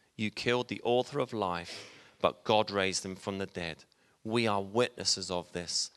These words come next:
By faith in the name of Jesus, this man whom you see and know was made strong. It is Jesus' name and the faith that comes through him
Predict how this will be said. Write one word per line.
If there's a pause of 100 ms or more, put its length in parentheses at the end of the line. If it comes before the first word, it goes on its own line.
(300)
By
faith
in
the
name
of
Jesus, (320)
this
man
whom
you
see (260)
and
know
was
made
strong. (460)
It
is
Jesus'
name (320)
and
the
faith
that
comes
through
him